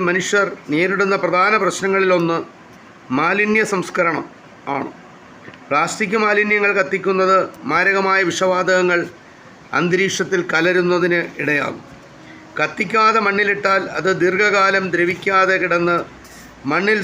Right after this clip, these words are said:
സസ്യങ്ങളുടെ നിലനിൽപ്പ് തന്നെ അസാധ്യമാക്കും. കഴിയുന്നത്ര പ്ലാസ്റ്റിക് ഉപയോഗം കുറയ്ക്കുകയാണ് ഇതിനുള്ള ഏക പരിഹാര മാർഗം. സംസ്കരിച്ച്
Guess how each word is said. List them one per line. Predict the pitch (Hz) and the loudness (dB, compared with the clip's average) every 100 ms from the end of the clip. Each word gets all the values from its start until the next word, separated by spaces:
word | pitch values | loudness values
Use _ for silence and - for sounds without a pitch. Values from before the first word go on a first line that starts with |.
| - | -2
സസ്യങ്ങളുടെ | 175 220 220 208 202 196 180 | -2 0 0 2 2 2 2
നിലനിൽപ്പ് | 175 208 208 - 202 | 2 2 0 -2 0
തന്നെ | 190 185 180 - - - 147 | 0 2 0 -2 -14 -8 -6
അസാധ്യമാക്കും. | - 175 160 170 143 131 - - - - - - - - - - - 147 | -2 -2 0 -2 -2 -6 -14 -20 -14 -14 -14 -20 -20 -20 -20 -20 -8 -2
കഴിയുന്നത്ര | 165 214 226 226 220 226 220 196 | 0 2 2 0 0 0 0 0
പ്ലാസ്റ്റിക് | 185 196 220 214 208 | 0 -2 -4 0 2
ഉപയോഗം | 202 202 196 190 - | 4 4 2 2 0
കുറയ്ക്കുകയാണ് | 165 180 208 196 190 170 165 143 - - - - - - | -2 0 0 2 2 2 0 -4 -10 -20 -20 -20 -12 -8
ഇതിനുള്ള | 139 190 185 180 185 156 160 | 0 2 2 2 -2 -2 0
ഏക | 180 170 180 165 - | 0 2 2 0 -2
പരിഹാര | 156 165 156 170 175 165 143 | 0 0 0 0 0 0 -2
മാർഗം. | 127 - - - - - - - - - - - | -4 -8 -14 -20 -20 -20 -20 -20 -20 -20 -12 -4
സംസ്കരിച്ച് | 170 165 233 220 233 233 | -4 -2 0 0 0 2